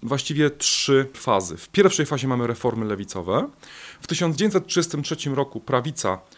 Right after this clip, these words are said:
pogodziła się z Republiką i zjednoczyła się. I oczywiście tutaj w tysiąc dziewięćset trzydziestym trzecim roku wygrywa prawica wybory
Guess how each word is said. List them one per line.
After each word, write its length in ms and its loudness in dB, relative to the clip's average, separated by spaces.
pogodziła 440 0
się 120 -8
z 60 -8
Republiką 760 -8
i 320 -4
zjednoczyła 560 -4
się. 300 0
I 60 2
oczywiście 360 -2
tutaj 340 0
w 40 -20
tysiąc 220 -4
dziewięćset 220 -6
trzydziestym 280 -4
trzecim 280 -4
roku 220 -4
wygrywa 340 -2
prawica 460 -2
wybory 480 0